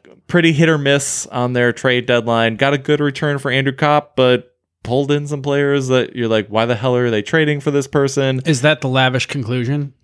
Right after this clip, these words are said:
Speaker 1: Yeah, yeah, that. Um, well, no, the lavish conclu-, the, <laughs> the, it's that you failed, but you're pretty impressed you tried.
Speaker 2: No, I, the Andrew Copp.
Speaker 1: Yeah, Andrew
Speaker 2: The,
Speaker 1: Copp
Speaker 2: the
Speaker 1: is
Speaker 2: Andrew
Speaker 1: the
Speaker 2: Copp
Speaker 1: lavish
Speaker 2: haul
Speaker 1: con-,
Speaker 2: is
Speaker 1: yeah.
Speaker 2: the, the lavish conclusion.
Speaker 1: Yeah,
Speaker 2: 'Cause
Speaker 1: so
Speaker 2: that, I mean, that was,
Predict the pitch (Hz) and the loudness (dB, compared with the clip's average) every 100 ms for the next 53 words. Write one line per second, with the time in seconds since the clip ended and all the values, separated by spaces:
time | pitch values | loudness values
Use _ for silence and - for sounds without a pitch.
0 | - - 147 156 143 - 165 160 107 71 | -20 -16 -2 2 2 0 2 2 2 -2
1 | - 185 139 82 - 147 135 113 104 98 | -10 -8 -4 -4 -6 -6 -2 0 0 -2
2 | 101 _ - 151 135 131 - 165 151 139 | -6 _ -2 2 2 0 -6 -2 2 2
3 | 139 139 143 135 139 117 - 123 131 123 | 2 2 2 -2 -8 -10 -8 -2 -2 -2
4 | 139 117 113 147 135 117 - 120 113 - | -4 -4 -2 -2 -2 -4 -4 0 0 -2
5 | _ 123 117 - 185 165 135 107 120 117 | _ -10 -10 0 2 4 4 0 -4 -4
6 | 95 117 107 95 98 90 - 78 - - | -4 -2 -2 -2 -2 -4 -6 -12 -12 -12
7 | 92 _ _ - 175 151 143 139 143 135 | -14 _ _ 0 2 2 2 -2 -2 -2
8 | 135 120 - 117 98 - 190 151 110 110 | -4 -8 -8 -10 -10 -4 0 2 2 0
9 | 131 143 135 123 113 117 143 135 107 117 | 0 0 0 0 0 0 0 0 0 0
10 | 127 90 127 113 110 117 107 131 123 120 | 0 -2 -4 -4 -6 -8 -8 -8 -14 -14
11 | 120 127 - - 120 151 131 113 95 - | -16 -16 -20 -20 -18 -18 -6 -2 -2 0
12 | 190 302 277 240 214 175 160 | 0 2 2 2 2 0 -2